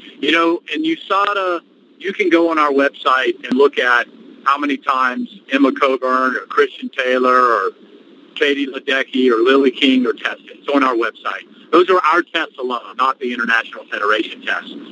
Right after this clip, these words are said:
We're unaware of others, certainly no I F that does that. You know, rusada over in Russia, for a brief period of time, put their testing results by athlete name on their website, and candidly, it was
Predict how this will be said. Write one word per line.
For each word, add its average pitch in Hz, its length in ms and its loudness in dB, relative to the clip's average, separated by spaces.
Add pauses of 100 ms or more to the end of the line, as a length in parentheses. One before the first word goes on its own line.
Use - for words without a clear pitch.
(800)
We're 190 180 6
unaware 156 480 2
of 131 120 -6
others, 123 460 -6 (220)
certainly 170 300 2
no 135 180 0
I 120 300 2
F 113 340 -8
that 113 140 -6
does 113 220 -2
that. 87 280 -8
You 131 80 2
know, 131 160 2
rusada 175 640 0 (120)
over 139 220 0
in 127 100 -4
Russia, 131 460 0 (440)
for 165 140 2
a 160 60 0
brief 208 640 -2
period 185 360 4
of 151 100 -4
time, 131 400 -4 (640)
put 180 140 0
their 147 180 0
testing 170 540 -4
results 170 500 2
by 139 200 0
athlete 143 500 -2
name 156 680 -6
on 143 160 4
their 160 160 4
website, 180 580 0 (720)
and 139 300 0
candidly, 180 460 2
it 156 120 0
was 147 120 0